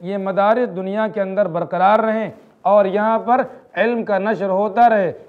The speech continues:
یہ جو مدارس ہیں، یہ مدارس اہل اسلام کے لیے قلعے ہیں، یہ مدارس مسلمانوں کے لیے پاور ہاؤس کا کام کرتے ہیں، یہاں سے مسلمانوں کی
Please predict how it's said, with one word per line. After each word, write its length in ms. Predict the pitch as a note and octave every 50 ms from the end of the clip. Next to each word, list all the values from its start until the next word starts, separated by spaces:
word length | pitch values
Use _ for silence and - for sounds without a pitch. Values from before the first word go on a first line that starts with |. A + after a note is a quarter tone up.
| -
یہ 160 | C#3 E3+ G#3+ A3
جو 160 | F3+ G#3 F#3
مدارس 640 | F3+ F3 F3+ F3 G#3 A3+ C4 D4 D4+ C#4+ F3+ E3+
ہیں، 220 | G3 F#3+ G3+ A3+ A#3 - - - _ _
یہ 140 | F3 F#3+ G3
مدارس 640 | F#3 F#3+ F#3 F3+ F#3 G3 G3+ G#3+ C4 C#4 - - - - _ _ _ _ _
اہل 240 | - F3+ G3+ G#3+ G3+
اسلام 640 | G3 G3 F#3 F#3 - F#3 F#3+ G3 A3 B3 B3+ B3+ A3+
کے 200 | - A3+ G3+ G3
لیے 300 | F#3 F#3+ G3 A3 A#3 A#3 A#3 A#3
قلعے 300 | - F#3+ G#3 A#3 B3+ B3
ہیں، 200 | G#3 F#3 E3 C#3 A#2 - _ _ _ _
یہ 160 | D3 F#3+ G#3+
مدارس 580 | G3+ G3 F#3+ F3 F#3+ F#3+ G#3 A3+ C4 D4 C4 - - - _ _ _ _ _ _ _ _
مسلمانوں 720 | F#3+ G3 F#3+ - G#3+ F#3+ F#3 F#3+ F#3+ G#3 A3+ C4 C4+ C4
کے 180 | G3 G3 G#3+ G3+
لیے 220 | G3 G#3 A#3+ C4 B3 B3+
پاور 240 | - G3+ G3 G3 G3 F#3+
ہاؤس 380 | E3+ F3+ G#3 B3 D4 D4 G#3
کا 160 | - C4 A#3+
کام 280 | A3+ G#3 G#3 G3+ G3 F#3
کرتے 320 | E3 F#3 F3 - D#3+ E3+ D#3
ہیں، 140 | C#3+ B2+ A2 - _ _ _ - C#3+ D#3+
یہاں 260 | G#3 A#3 B3+ C#4+ D#4+ D4+ D4+
سے 100 | D4 C4+
مسلمانوں 720 | A#3 A3+ G3+ D#3 A3 G3+ G3+ G3 G3 G3 G3+ A3 B3 B3+ A#3+
کی 280 | G3+ - A3+ A#3 B3